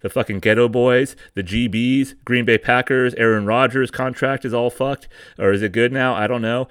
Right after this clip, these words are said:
What about B P, the old blood pressure? I know I've talked about this on this podcast before, but nobody listens,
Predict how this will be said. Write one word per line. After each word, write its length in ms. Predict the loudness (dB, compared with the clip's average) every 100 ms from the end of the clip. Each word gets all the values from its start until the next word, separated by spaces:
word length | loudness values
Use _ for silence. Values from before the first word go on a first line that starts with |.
| -12 -8
What 160 | 0 2
about 280 | 4 2
B 200 | 0 0
P, 340 | 0 -4 -2 -2
the 180 | -2 0
old 220 | 0 -2
blood 340 | -2 0 0
pressure? 440 | -2 -4 -2 -4 -4
I 80 |
know 120 | -2 -2
I've 120 | -2
talked 240 | -2 -4
about 240 | 0 -2 -2
this 160 | -4
on 100 | -6
this 120 | -6
podcast 500 | -4 -2 0 0 -2
before, 520 | -4 -4 0 2 2 0 -8 -6
but 80 |
nobody 340 | 0 2 2 0
listens, 480 | 0 0 -2 -4